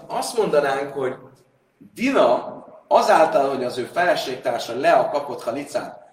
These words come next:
maga is olyan, mint hogy ő kapta volna a halicát, akkor ugyanúgy, ahogy Lea testvérét például nem veheti el Simon, Dina te-, testvérét se vehetné el Simon. Abból, hogy Dina testvérét mégis elveheti,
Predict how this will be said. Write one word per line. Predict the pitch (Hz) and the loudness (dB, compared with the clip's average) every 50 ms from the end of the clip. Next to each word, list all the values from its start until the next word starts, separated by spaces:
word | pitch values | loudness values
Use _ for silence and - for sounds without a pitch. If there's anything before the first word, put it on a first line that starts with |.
| _ _ _ | _ _ _
maga | - 160 214 254 247 247 202 | 0 2 2 4 4 4 4
is | 170 - - 175 | 4 2 2 0
olyan, | 180 175 156 143 139 | 2 4 4 4 4
mint | 135 127 131 | 2 -2 -4
hogy | 123 - | -8 -6
ő | 139 151 170 180 180 175 | -2 0 2 2 2 4
kapta | 170 147 139 - - 139 | 4 2 2 4 2 2
volna | 131 131 123 120 113 110 | 2 2 2 2 2 0
a | 110 110 | 0 0
halicát, | 104 101 95 98 - - 101 101 - - - - - - _ _ _ _ _ _ _ _ _ _ _ _ _ _ _ _ _ _ _ _ _ _ _ _ _ _ _ _ _ _ _ _ _ _ | -4 -6 -8 -8 -10 -8 -6 -4 -4 -6 -8 -10 -16 -20 _ _ _ _ _ _ _ _ _ _ _ _ _ _ _ _ _ _ _ _ _ _ _ _ _ _ _ _ _ _ _ _ _ _
akkor | - 311 - - 359 - - | 2 2 2 2 -4 -4 -4
ugyanúgy, | - 247 262 247 233 220 220 196 | -2 0 0 0 0 0 2 2
ahogy | 185 156 147 143 147 156 | 2 2 2 0 0 0
Lea | 202 254 269 - 175 151 - | 2 4 6 6 6 4 4
testvérét | - - - - - 147 143 135 127 120 117 110 - - | 4 2 2 2 -2 -4 -4 -2 -2 -2 -4 -6 -8 -4
például | 131 127 127 123 123 120 120 | -2 -2 0 2 0 0 0
nem | 131 139 143 131 | -2 -4 -2 0
veheti | 127 123 120 - 123 117 | 2 2 2 0 -2 -2
el | 113 110 | -2 -2
Simon, | 110 - 113 113 110 117 151 185 185 - - - - - - - - - - | -2 -4 -6 -6 -4 -4 -4 -4 -4 -6 -12 -16 -20 -20 -20 -20 -20 -20 -6
Dina | - 254 277 262 - - | -2 2 4 4 4 4
te-, | - 139 - - - - 131 127 - - | 4 2 0 0 -2 -6 -6 -8 -2 0
testvérét | 127 - - - 131 120 113 110 107 | 0 -2 0 -2 -4 -4 -4 -4 -4
se | - 123 98 | -4 -2 -2
vehetné | 104 98 95 92 - 110 98 | -2 -2 -4 -6 -8 -8 -10
el | 92 90 | -8 -8
Simon. | - - 87 85 80 71 - _ _ | -10 -10 -12 -12 -16 -18 -20 _ _
Abból, | - 180 220 208 190 170 143 127 | -2 -2 0 2 2 2 2 2
hogy | 120 - | -2 -2
Dina | - 175 175 143 - | -4 -2 -2 -2 0
testvérét | - 143 143 - - 131 113 110 - | 2 0 0 0 -4 -6 -8 -10 -8
mégis | 143 139 156 160 - - | -8 -8 -8 -8 -6 -2
elveheti, | - 220 262 269 233 190 160 151 - - 156 165 165 | 0 4 4 6 6 6 6 4 4 2 -4 -6 -6